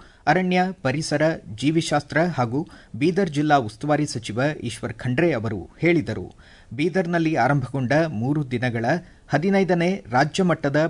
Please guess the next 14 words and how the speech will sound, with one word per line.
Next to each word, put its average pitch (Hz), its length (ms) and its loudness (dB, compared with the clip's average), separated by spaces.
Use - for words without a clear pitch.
ಪಾರಂಪರಿಕ 143 560 0
ವೈದ್ಯ 139 420 0
ಸಮ್ಮೇಳನವನ್ನು 120 760 -2
ಉದ್ಘಾಟಿಸಿ 110 800 -6
ಅವರು 110 360 -4
ಮಾತನಾಡಿದರು. 117 920 -2
ರಾಜ್ಯದ 196 600 2
ಎಲ್ಲ 180 260 2
ಜಿಲ್ಲೆಗಳಲ್ಲಿ 147 800 0
ಧನ್ವಂತರಿ 127 600 0
ವನ 117 260 -2
ನಿರ್ಮಾಣ 110 420 -4
ಹಾಗೂ 143 360 2
ಪಾರಂಪರಿಕ 175 600 2